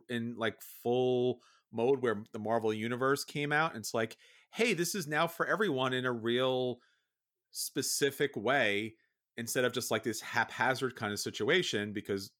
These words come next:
again, generations of comic books. Now we're seeing that with board games, right? Like, who thought woodland creatures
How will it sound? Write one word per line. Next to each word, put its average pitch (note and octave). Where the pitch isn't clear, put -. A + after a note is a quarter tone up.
again, G#2
generations G#2
of G2
comic C3+
books. -
Now C3+
we're C3
seeing A#2
that G2+
with G2
board A#2
games, A#1+
right? G#2
Like, A#2
who A3+
thought F#3+
woodland D3+
creatures G#2+